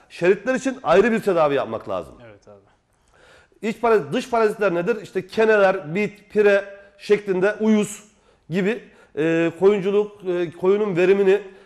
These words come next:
Speaker 1: e, düşüren, koyunların, bilirsiniz koyunlar işte kaşınmaya başladığında tüylerini yolacak seviyede veya tüyleri dökülecek seviyede kaşınmaya başlar.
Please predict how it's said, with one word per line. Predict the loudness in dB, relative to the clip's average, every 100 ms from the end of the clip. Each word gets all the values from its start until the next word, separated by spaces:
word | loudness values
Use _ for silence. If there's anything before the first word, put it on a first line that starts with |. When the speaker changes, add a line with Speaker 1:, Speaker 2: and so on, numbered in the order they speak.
| _ -6
Speaker 1:
e, | -4 -4
düşüren, | -2 0 2 0 -8 -20 _
koyunların, | 0 2 2 0 -2 -10
bilirsiniz | -4 -4 -4 -4
koyunlar | 2 2 2
işte | 0 -2
kaşınmaya | -4 -4 -2 0 2
başladığında | 2 -2 -4 -2 -2 -4
tüylerini | -2 0 0 2
yolacak | 2 2 0 -2
seviyede | 0 2 2 0 -4 -18 -6
veya | 0 0
tüyleri | 0 2 2
dökülecek | 0 -4 -4 -4
seviyede | -2 0 0 -2
kaşınmaya | -6 -8 -4 -2 0
başlar. | -2 -4 -8